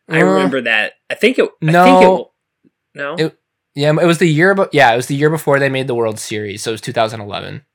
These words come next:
Speaker 1: So it was
Speaker 2: Which
Speaker 1: Yeah,
Speaker 2: Yeah.
Speaker 1: so our
Speaker 2: Yeah,
Speaker 1: freshman
Speaker 2: freshman
Speaker 1: year.
Speaker 2: year. You're right.
Speaker 1: Yeah,
Speaker 2: You're
Speaker 1: I
Speaker 2: right.
Speaker 1: rem-, I remember that because I remember how miserable you were 'cause I, <laughs> he just kept jacking homers. It was
Speaker 2: I almost
Speaker 1: ridiculous.
Speaker 2: cried.
Speaker 1: Yeah, it was awful. But it, but at any rate, yeah, the Rangers are just such,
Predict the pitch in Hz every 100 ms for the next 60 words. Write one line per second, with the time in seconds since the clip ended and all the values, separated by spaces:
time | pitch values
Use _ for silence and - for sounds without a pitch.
0 | _ _ _ _ _ _ _ _ _ _
1 | _ - 160 131 127 113 - 139 - -
2 | _ _ _ _ _ 269 359 107 - -
3 | 196 135 123 185 143 330 139 110 - 151
4 | 139 - 240 165 - 117 151 180 190 143
5 | 185 190 196 233 247 196 180 180 170 160
6 | 156 156 180 185 147 135 143 165 156 143
7 | 131 120 117 120 120 - 123 127 131 139
8 | - - - - - _ - 226 - 254
9 | 277 285 - 269 233 - 202 185 208 -
10 | 185 160 180 247 214 139 135 147 - 147
11 | 208 151 120 123 147 107 104 - _ _
12 | _ - 110 104 151 120 107 - 110 -
13 | - _ 185 190 208 175 208 214 196 170
14 | 160 143 123 117 196 160 156 185 294 320
15 | 262 185 185 233 - 202 233 -